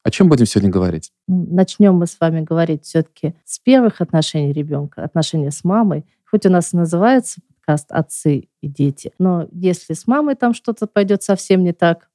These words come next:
Speaker 2: папа при всем желании не сможет ничего уж совсем-совсем исправить. Поэтому
Speaker 1: Ну уж так совсем.
Speaker 2: <laughs> М.
Speaker 1: Вы считали мои эмоции. <laughs>
Speaker 2: Безусловно, я считала ваши эмоции. Очень-очень долго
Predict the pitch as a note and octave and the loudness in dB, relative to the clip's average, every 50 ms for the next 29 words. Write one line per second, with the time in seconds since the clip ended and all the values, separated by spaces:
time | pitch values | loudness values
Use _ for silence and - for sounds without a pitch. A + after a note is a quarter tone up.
0 | _ - A3 B3 C4 - A#3 G#3 - G3+ G#3+ - - B3 A#3 G#3 F3+ - F#3+ F#3 | _ 2 2 4 4 2 0 0 2 2 0 2 4 4 4 4 4 4 2 2
1 | G3 A3 A#3+ B3+ B3 A#3 A3 G#3 G#3+ _ _ - D3 C#3 G3 A3+ C#4 B3 - - | 4 4 4 4 4 2 2 2 0 _ _ -12 -4 0 0 0 0 0 0 2
2 | F#3+ F3 D#3 D3 D3 C3+ _ - E3+ D#3 - - E3 E3 E3+ F3+ E3+ E3 - - | 2 2 2 0 -2 -6 _ -6 -6 -6 -6 -6 -6 -4 -2 -2 -2 -4 -4 -2
3 | - D#3 - - - F3+ F#3 F#3 - - D3+ D3 - - D#3+ D3 C#3+ C#3+ - _ | -2 -2 -2 0 2 2 4 4 2 0 -2 -2 -2 -4 -4 -4 -4 -6 -8 _
4 | _ - - - E3 - - - _ - - E3+ E3+ E3+ - F3 F3 E3+ D#3+ F3 | _ -14 -14 -14 -14 -18 -20 -20 _ 0 2 2 2 2 2 0 0 0 0 -2
5 | - _ _ - - C#3 D3 C#3+ - D3 C3 - E3+ E3+ E3+ - - A#2 G2 F#2+ | -8 _ _ 4 4 6 6 6 4 2 2 4 4 4 4 4 2 2 2 0
6 | - _ _ _ - F3 D#3+ - A3+ A#3 G3+ F#3 D3 - - F#3 F#3 F3 E3 D#3 | -2 _ _ _ -2 -2 -2 -2 -6 -8 -8 -10 -8 -2 2 4 4 4 4 0
7 | D3+ - - A#2+ B2 - C#3+ B2+ D3 A#2+ A2+ G#2 A2 A2+ A#2 A#2+ B2 A#2 - - | -2 0 2 2 2 4 2 2 4 4 6 6 6 6 8 6 6 4 2 -4
8 | - - - C#3 - - - - C#3+ C#3 - - F3 E3+ F3+ F3 F#3+ F#3 - - | -10 -4 0 0 0 2 4 4 2 2 2 0 0 4 4 6 4 4 0 -2
9 | D3+ C#3+ C#3+ C3 E3 E3+ - - - - - D3+ C#3+ D3+ D#3+ F3+ - - G3+ G3+ | -4 -4 -2 -2 -4 -6 -8 -12 -16 -12 -8 -6 -6 -6 -6 -8 -6 -2 0 0
10 | A3+ C#4 D4+ - - C4+ C4 - _ - F#3+ - - - F3 D#3+ - - - E3 | 2 0 0 0 0 0 0 -2 _ -2 -2 -2 0 0 0 0 0 0 0 2
11 | D#3+ F#3+ A#3+ D4 D4+ A#3 - F3+ F#3 | 4 6 6 6 4 4 2 -2 -4